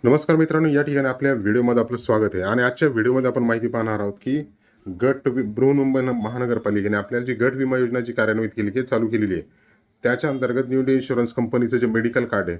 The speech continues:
ते कशा प्रकारे डाउनलोड करायचं याच्याबद्दल आपण, किंवा ते डाउनलोड करण्याचे जे विविध जे स्टेप्स आहेत, त्या स्टेप्सबद्दल आपण या ठिकाणी माहिती पाहणार आहोत. आता या, अ, यासाठी सर्वप्रथम आपण कोणतं एक मोबाईलचं ब्राउझर ओपन करायचं.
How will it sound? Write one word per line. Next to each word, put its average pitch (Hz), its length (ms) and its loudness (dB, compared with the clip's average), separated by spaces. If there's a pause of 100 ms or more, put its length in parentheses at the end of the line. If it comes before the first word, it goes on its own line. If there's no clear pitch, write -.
ते - 60 -2
कशा 127 260 -4
प्रकारे 123 320 -2
डाउनलोड 110 320 -2
करायचं 110 260 -4
याच्याबद्दल 110 480 0
आपण, 131 240 0 (420)
किंवा 123 160 0
ते 135 100 4
डाउनलोड 131 320 2
करण्याचे 135 360 0
जे 127 60 -2
विविध 127 280 0
जे 123 160 0
स्टेप्स 123 360 -2
आहेत, 101 100 -6
त्या 107 100 -6
स्टेप्सबद्दल 117 580 -2
आपण 110 220 -2
या 113 100 0
ठिकाणी 107 320 -4 (480)
माहिती 127 280 0
पाहणार 92 280 -4
आहोत. 80 120 -8 (480)
आता 110 160 -2
या, 143 120 4 (300)
अ, 139 180 2
यासाठी 147 380 -2
सर्वप्रथम 147 340 -4
आपण 131 120 -4
कोणतं 135 240 -4
एक 135 100 -2
मोबाईलचं 131 420 -2
ब्राउझर 123 300 0
ओपन 117 220 -2
करायचं. 110 320 -2